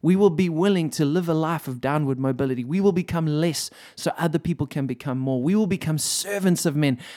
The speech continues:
taking off our robes, putting a towel around our waists and serving other people." We will say yes to the death that our Jesus modeled. Radically and supernaturally, Jesus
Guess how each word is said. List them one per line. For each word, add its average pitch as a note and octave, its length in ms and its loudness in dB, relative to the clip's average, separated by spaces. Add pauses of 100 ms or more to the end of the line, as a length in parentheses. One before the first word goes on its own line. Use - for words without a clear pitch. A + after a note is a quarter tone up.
(120)
taking E3 360 0
off G3+ 220 0
our F3 180 4
robes, C#3 240 2
putting D#3 300 -2
a C#3 40 -4
towel F3+ 380 -4
around D#3+ 300 0
our C#3+ 60 2
waists C#3+ 320 -2
and C3+ 100 -2
serving F#3 560 4
other D#3 140 0
people." C3+ 240 -6 (240)
We F#3+ 100 8
will A3 100 4
say G3 200 2
yes E3 460 2
to F3 160 0
the C#3+ 120 0
death E3 400 -2
that C#3+ 140 0
our B2+ 140 0
Jesus D#3+ 540 0
modeled. C#3 600 -4 (1160)
Radically A3 840 2
and D#3 160 -4
supernaturally, D#3+ 1000 0
Jesus D3+ 580 0